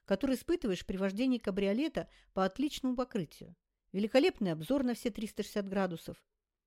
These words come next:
Чтобы заглянуть в бок или за спину, достаточно просто повернуть голову.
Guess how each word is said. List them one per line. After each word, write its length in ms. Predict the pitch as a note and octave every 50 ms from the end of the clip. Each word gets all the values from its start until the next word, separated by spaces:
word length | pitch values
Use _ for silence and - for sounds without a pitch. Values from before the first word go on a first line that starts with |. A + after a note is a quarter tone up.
| _ _ _ _
Чтобы 240 | - - G#3+ G3+
заглянуть 480 | F#3+ A3+ G#3 A3+ B3 B3+ C4+ C4 - -
в 60 | G3+
бок 240 | G3+ B3 A#3+ - B3
или 100 | A3 A#3
за 160 | G#3 C4+ C#4+
спину, 300 | - - G#3+ F3 D#3+ - - - - - -
достаточно 640 | G3 G#3 G#3 - A3+ G#3 - G#3 - - - A3 G#3
просто 360 | - - B3+ A3 - - F3+
повернуть 460 | - F3+ F3 F#3+ G3 G#3 G3+ F3+ F#3
голову. 460 | F3 F#3+ G#3 G#3+ D#3+ C3 C#3 - -